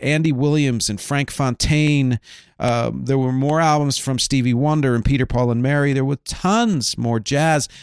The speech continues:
I tried to find a jazz vinyl in my collection, and the only ones I had were either from the nineteen fifties or well beyond the nineteen sixties, so that didn't work.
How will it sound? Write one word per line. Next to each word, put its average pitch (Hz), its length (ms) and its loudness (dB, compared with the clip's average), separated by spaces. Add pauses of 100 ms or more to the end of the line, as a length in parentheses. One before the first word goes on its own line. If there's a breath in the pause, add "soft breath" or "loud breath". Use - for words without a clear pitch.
I 139 120 0
tried 185 340 0
to 226 60 2
find 160 400 0
a 95 80 -4
jazz 120 460 0
vinyl 113 460 0
in 104 60 -2
my 101 160 -2
collection, 101 640 -4
and 92 180 -6
the 98 140 -6
only 113 240 -4
ones 117 260 -4
I 95 120 -4
had 104 520 -2 (580 loud breath)
were 117 120 0
either 117 180 2
from 113 180 -4
the 113 100 0
nineteen 113 440 -2
fifties 98 560 -4
or 92 220 -4
well 98 200 -2
beyond 95 520 -2
the - 120 -8
nineteen 90 460 -4
sixties, - 560 -4
so 85 240 -6
that 120 240 -2
didn't 92 240 -2
work. 87 340 -2